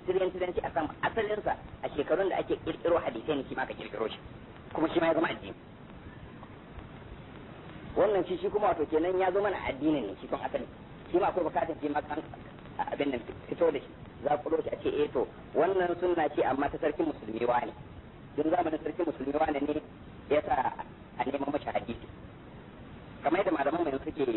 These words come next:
bayan suke sama ma janar janar, eh, ha-, ha-, aya da hadisi wanda ya nuna abin da janar din yayi daidai ne. To, an yi wani lokacin da ake rubuta hadisi ma, wanda yake ainihin a daidai wannan lokacin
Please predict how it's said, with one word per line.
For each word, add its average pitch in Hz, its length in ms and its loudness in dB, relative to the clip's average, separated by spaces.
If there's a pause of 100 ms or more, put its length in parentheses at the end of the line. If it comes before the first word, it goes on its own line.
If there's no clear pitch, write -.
(140)
bayan 120 720 2
suke 160 220 -4
sama 147 320 0
ma 101 420 -2 (1400)
janar 147 320 4
janar, 123 220 2 (1040)
eh, 98 500 0 (160)
ha-, - 560 0
ha-, - 200 -4 (120)
aya 139 160 4
da 120 140 2
hadisi 147 260 0
wanda 143 220 4
ya 139 60 4
nuna 143 180 2
abin 143 160 2
da 135 80 4
janar 131 340 4
din 120 140 -2
yayi 110 120 -2
daidai 117 300 2
ne. 113 60 -4 (320)
To, 131 80 4
an 165 160 4
yi 180 60 6
wani 180 120 2
lokacin 180 380 2
da 151 100 0
ake 156 220 2
rubuta 143 260 0
hadisi 113 400 -2
ma, 90 80 -10 (460)
wanda 135 280 4
yake 143 200 2
ainihin 139 320 2
a 120 80 4
daidai 151 240 6
wannan 139 240 2
lokacin 147 420 0